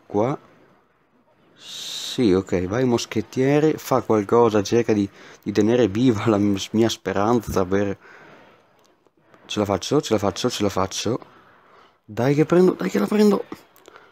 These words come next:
Dai che la... Ora posso anche perdere, posso perdere in pa-,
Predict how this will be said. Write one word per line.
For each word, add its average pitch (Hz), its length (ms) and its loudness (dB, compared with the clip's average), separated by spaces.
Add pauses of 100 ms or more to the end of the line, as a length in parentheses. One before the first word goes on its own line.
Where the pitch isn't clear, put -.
Dai 170 240 2
che 175 120 4
la... 165 120 4 (1500)
Ora 104 180 2
posso 98 220 4
anche 95 160 6
perdere, 82 380 0
posso 98 260 0
perdere 101 340 2
in 98 100 2
pa-, - 160 -4